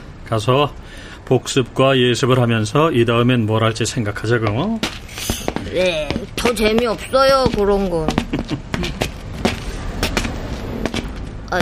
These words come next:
Speaker 2: 집에 가려면 버스 타야 해요.
Speaker 1: 아저씨 차 가져왔어. 저기 공용 주차장에 있어.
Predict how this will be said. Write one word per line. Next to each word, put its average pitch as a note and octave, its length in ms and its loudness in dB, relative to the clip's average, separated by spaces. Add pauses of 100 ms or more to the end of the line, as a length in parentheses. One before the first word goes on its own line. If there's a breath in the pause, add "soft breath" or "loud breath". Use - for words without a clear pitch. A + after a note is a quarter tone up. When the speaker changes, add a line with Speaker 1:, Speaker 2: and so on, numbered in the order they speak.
(160)
Speaker 2:
집에 C#4+ 300 2
가려면 C4 640 2
버스 G#3+ 280 0
타야 B3 380 2
해요. F3+ 400 4 (420 loud breath)
Speaker 1:
아저씨 E3 320 2
차 G3+ 140 0
가져왔어. G3 560 2 (240 loud breath)
저기 C#3+ 260 4
공용 C#3 340 4
주차장에 C3 440 0
있어. - 160 -2